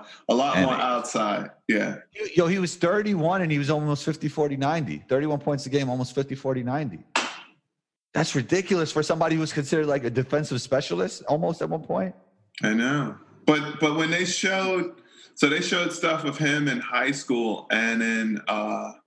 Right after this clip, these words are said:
Speaker 1: was it college?
Speaker 2: How is he so efficient with that jump shot?
Speaker 1: And
Speaker 2: It's,
Speaker 1: he
Speaker 2: like,
Speaker 1: was
Speaker 2: flat.
Speaker 1: It is
Speaker 2: It's
Speaker 1: flat.
Speaker 2: crazy.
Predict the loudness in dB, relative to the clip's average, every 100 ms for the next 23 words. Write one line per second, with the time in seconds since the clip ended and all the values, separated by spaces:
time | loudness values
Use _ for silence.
0 | _ _ _ _ _ _ _ -2 0 0
1 | -2 -4 -2 -2 0 -2 -2 -4 -8 -12
2 | _ _ _ _ _ _ _ _ _ 2
3 | 4 4 2 2 0 0 -2 0 0 0
4 | 0 0 0 -2 0 2 2 2 0 2
5 | 2 0 2 2 0 -4 -12 _ _ _
6 | _ -10 0 2 2 2 0 0 0 0
7 | -4 -10